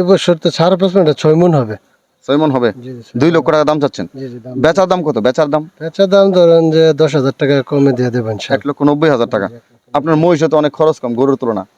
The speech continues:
Speaker 2: বিলে সবুজ ঘাস খাইছে, আপনার তেমন কোনো খাবার দাবার দিতে হয়েছে না, তাহলে তো আপনি তো অনেক কম দামে বিক্রি করতে পারেন।
Speaker 1: না, এটা
Speaker 2: আপনি
Speaker 1: কি
Speaker 2: যদি ছয় মণের একটা মহিষ বা সাড়ে পাঁচ মণের মহিষ প্রায় দুই লক্ষ টাকা দাম চান, তাহলে তো অনেক বেশি দাম চাইতেছেন।
Speaker 1: এই বছর দাম হয় আপনার বর্তমান পঁয়ত্রিশ হাজার টাকা মণ বাজারে এখন বিক্রি হইতেছে, পঁয়ত্রিশ হাজার টাকা মণ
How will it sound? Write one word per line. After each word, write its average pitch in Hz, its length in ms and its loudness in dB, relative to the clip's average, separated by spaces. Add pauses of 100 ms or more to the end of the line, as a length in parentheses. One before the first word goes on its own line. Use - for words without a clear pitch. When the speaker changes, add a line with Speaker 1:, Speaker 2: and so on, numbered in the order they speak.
Speaker 2:
বিলে 156 260 2
সবুজ 147 220 0 (120)
ঘাস 117 220 0
খাইছে, 104 200 -6 (400)
আপনার 139 220 -4
তেমন 156 240 0
কোনো 127 160 -2
খাবার 143 240 2
দাবার 131 220 2
দিতে 131 160 -4
হয়েছে 98 220 -6
না, 90 40 -10 (220)
তাহলে 123 160 -2
তো 147 60 2
আপনি 147 140 -6
তো 139 100 2
অনেক 143 140 0
কম 185 160 0
দামে 180 200 0
বিক্রি 156 200 -2
করতে 113 180 -2
পারেন। 98 140 -2
Speaker 1:
না, 143 160 -10
এটা 143 120 -12 (100)
Speaker 2:
আপনি 151 140 -4
Speaker 1:
কি 160 80 -2
Speaker 2:
যদি 170 120 2 (100)
ছয় 175 180 2
মণের 190 220 0
একটা 160 180 -2
মহিষ 165 280 2
বা 143 140 2
সাড়ে 151 220 0
পাঁচ 151 160 0
মণের 156 220 2
মহিষ 135 160 2 (400)
প্রায় 151 220 2
দুই 170 120 4
লক্ষ 156 120 0 (120)
টাকা 151 200 2
দাম 156 140 2
চান, 120 140 -2
তাহলে 123 140 -4
তো 143 80 0
অনেক 143 160 2
বেশি 156 160 -2
দাম 139 100 0
চাইতেছেন। 131 280 0
Speaker 1:
এই 175 100 -2
বছর 180 240 0 (100)
দাম 180 220 2
হয় 131 140 0 (120)
আপনার 156 240 2 (100)
বর্তমান 170 380 2
পঁয়ত্রিশ 185 400 -2
হাজার 151 220 0
টাকা 160 140 4 (100)
মণ 160 120 4 (100)
বাজারে 147 260 2 (100)
এখন 147 120 0 (100)
বিক্রি 139 220 0
হইতেছে, 117 260 -6 (100)
পঁয়ত্রিশ 160 400 -4
হাজার 131 220 -4
টাকা 131 140 0 (100)
মণ 139 100 4